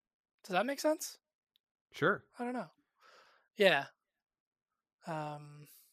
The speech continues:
Speaker 2: If you, if you had to work on one of the basics of Rocket League right now, what would you consider the basic to be and what would you work on?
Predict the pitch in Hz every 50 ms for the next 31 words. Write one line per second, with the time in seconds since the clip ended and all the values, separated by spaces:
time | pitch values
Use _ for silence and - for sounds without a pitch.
0 | _ _ _ _ _ _ _ _ _ _ _ _ _ _ _ _ _ _ _ _
1 | _ _ _ _ _ _ _ _ - 180 143 135 170 190 208 226 226 220 185 -
2 | - _ _ _ _ _ _ _ _ _ _ _ _ _ _ _ - 139 131 170
3 | 190 208 214 185 170 190 185 160 - 175 156 139 135 143 151 147 147 151 139 139
4 | 135 135 135 135 131 135 127 127 - _ _ _ _ _ _ _ _ _ _ _
5 | _ _ _ _ _ 131 143 160 160 151 131 127 127 117 110 104 - 143 147 156
6 | - - 160 139 - - 139 127 117 131 131 127 120 117 - 135 120 117 117 117
7 | 113 110 110 107 104 - _ _ _ _ _ _ _ _ _ _ _ _ _ _
8 | _ _ _ _ _ _ _ _ _ _ _ _ _ _ _ _ _ _ _ _
9 | 127 135 135 135 135 131 131 127 123 120 117 117 113 117 110 - _ _ _ _
10 | _ _ _ _ _ _ _ _ _ _ - 170 185 185 185 160 170 190 170 -
11 | 175 160 - - 180 165 165 160 143 147 135 131 147 147 143 - 143 127 - 135
12 | 127 135 135 131 131 127 120 123 123 127 131 131 127 117 127 123 123 120 120 120
13 | 120 - - - 123 123 120 117 - 120 120 123 127 127